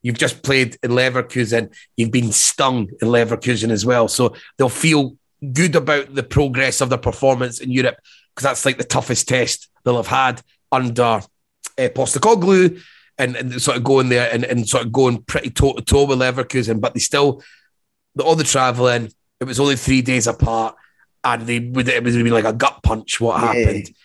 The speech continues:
Speaker 1: at the end. So there was always gonna, I thought this was always gonna be heavy weather of it, and especially when I saw James McCarthy in the team. But McCarthy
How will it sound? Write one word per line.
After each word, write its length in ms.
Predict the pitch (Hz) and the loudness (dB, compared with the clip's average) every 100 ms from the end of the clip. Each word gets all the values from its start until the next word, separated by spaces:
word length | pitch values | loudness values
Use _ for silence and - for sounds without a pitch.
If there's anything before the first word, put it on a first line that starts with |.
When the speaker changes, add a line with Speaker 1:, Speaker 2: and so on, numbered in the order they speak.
| _ | _
Speaker 1:
at 140 | - 127 | -10 -4
the 140 | 135 | 0
end. 200 | 135 139 | 0 0
So 140 | 131 143 | -2 -2
there 100 | 135 | 0
was 140 | 131 | 0
always 300 | 147 156 139 | 2 2 0
gonna, 180 | 143 139 | -2 -2
I 60 | |
thought 240 | 120 147 147 | -2 -2 -2
this 140 | 143 | -2
was 120 | 139 | 0
always 240 | 135 135 127 | 2 0 0
gonna 160 | 131 | -2
be 380 | 123 127 131 117 - - - - _ | 0 2 2 0 -8 -20 -20 -20 _
heavy 400 | - - 180 156 | -4 0 2 2
weather 380 | 170 165 185 185 | 2 2 2 2
of 160 | 180 165 | 0 2
it, 220 | 170 156 | 0 0
and 100 | 131 | -2
especially 380 | 120 - 135 139 | -2 -2 -2 -2
when 80 | 131 | -2
I 40 | |
saw 300 | 113 139 131 | 0 0 0
James 300 | 123 135 120 | 0 -4 -6
McCarthy 440 | 117 - 151 - 147 | -6 -2 -2 0 0
in 80 | |
the 60 | 143 | 0
team. 360 | 139 151 143 127 | 0 0 0 -2
But 320 | 143 143 131 | 0 0 -2
McCarthy 680 | 139 131 156 143 - 131 110 | -6 -4 -2 -2 -2 -2 -4